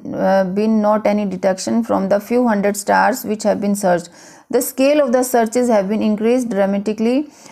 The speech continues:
uh, in for, uh, since for ten to, uh, for ten to, uh, this thing, uh, extraterrestrial life. Much of money in this project is be-,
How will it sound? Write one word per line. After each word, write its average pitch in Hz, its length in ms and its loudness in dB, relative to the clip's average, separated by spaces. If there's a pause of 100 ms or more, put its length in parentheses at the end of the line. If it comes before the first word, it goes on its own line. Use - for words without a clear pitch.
(200)
uh, 214 340 4
in 220 140 2
for, 220 220 0
uh, 214 160 2
since 247 580 -2 (400)
for 226 140 -2
ten 233 320 0
to, 277 360 0 (1300)
uh, 170 200 0
for 196 220 0
ten 214 340 2
to, 233 320 0
uh, 185 160 2
this 190 240 -2
thing, 254 260 0 (400)
uh, 202 340 2
extraterrestrial 208 920 0
life. 214 240 2
Much 233 320 2
of 269 180 0
money 226 280 0
in 220 120 2
this 226 180 0
project 202 420 0
is 202 160 -2
be-, 190 320 -6